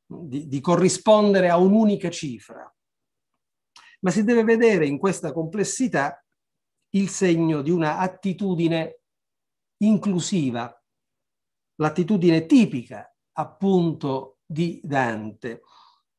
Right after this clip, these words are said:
il quale aspira alla ricapitolazione e ne apprezza quell'alveo basilare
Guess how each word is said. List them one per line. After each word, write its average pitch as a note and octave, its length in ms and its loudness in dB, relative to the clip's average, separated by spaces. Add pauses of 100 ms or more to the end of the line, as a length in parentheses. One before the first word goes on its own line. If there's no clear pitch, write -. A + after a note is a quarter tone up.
(140)
il D3+ 120 -4
quale F3+ 300 4
aspira F3+ 600 0
alla D#3 180 0
ricapitolazione C3+ 1300 -10 (1300)
e F3 100 0
ne G#3 180 4
apprezza A3+ 880 -2 (720)
quell'alveo D3 800 0
basilare B2 800 -8